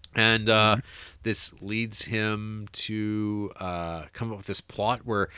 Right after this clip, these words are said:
Speaker 1: they all get arrested and put into Arkham Asylum, where they start making it seem
Speaker 2: Mm-hmm.
Speaker 1: like they're plotting something, and then this puts it into this,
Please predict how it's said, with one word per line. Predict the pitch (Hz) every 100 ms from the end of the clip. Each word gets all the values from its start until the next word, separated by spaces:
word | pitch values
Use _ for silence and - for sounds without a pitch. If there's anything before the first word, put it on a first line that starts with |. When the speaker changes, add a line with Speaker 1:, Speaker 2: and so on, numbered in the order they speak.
| - -
Speaker 1:
they | 104
all | 113 117
get | 110 110
arrested | - 92 90 113 - - 139 139
and | 117 95
put | - 107
into | 104 98 - 107 101 98 98 92 - -
Arkham | 110 - 113
Asylum, | 104 - 107 131 196 220 _ - - - - -
where | 104 104 104
they | 101
start | 95 - 107 98
making | 110 107 107
it | 98
seem | 95
Speaker 2:
Mm-hmm. | 101
Speaker 1:
like | 107
they're | 104
plotting | 98 - 92 104 117
something, | 127 117 139 139 -
and | 104
then | 98 98
this | 92
puts | - 107 -
it | 107 -
into | 107 98
this, | 98 90